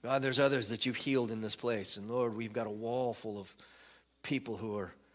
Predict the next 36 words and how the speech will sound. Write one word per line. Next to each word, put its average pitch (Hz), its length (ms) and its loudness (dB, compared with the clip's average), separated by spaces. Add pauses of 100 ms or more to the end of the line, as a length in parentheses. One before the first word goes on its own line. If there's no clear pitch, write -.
(140)
expressing 113 760 0 (1800)
the 120 80 -8
goodness 123 440 2
of 98 80 -4
God 90 200 -10 (1300)
to - 80 -10
build 139 220 4
our 127 120 6
faith. 117 320 2
And 117 100 -4
Lord, 139 220 8
we 139 100 2
just 131 220 4
stand 147 420 4
together 156 580 6 (380)
as 120 180 -2
one 147 200 2
body, 147 640 6
in 120 200 -6
one 151 220 4
mind, 151 380 6
and 131 120 2
one 147 140 4
accord, 156 480 4
in 123 160 0
unity 160 420 2
and 127 120 2
harmony, 165 460 4
believing 156 680 4
and 139 100 2
standing 160 520 6
on 135 100 4
the 131 60 -2
promises 160 680 4
of 135 200 -2
you, 165 280 4